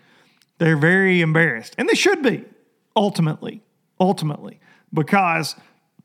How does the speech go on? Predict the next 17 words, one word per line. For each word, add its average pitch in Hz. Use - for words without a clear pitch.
guys 202
like 185
myself, 214
guys 170
like 160
Fat 165
Cat 160
Newton, 233
guys 175
like 151
David 147
Dudley, 220
we 208
agreed 185
to 170
come 185
on 175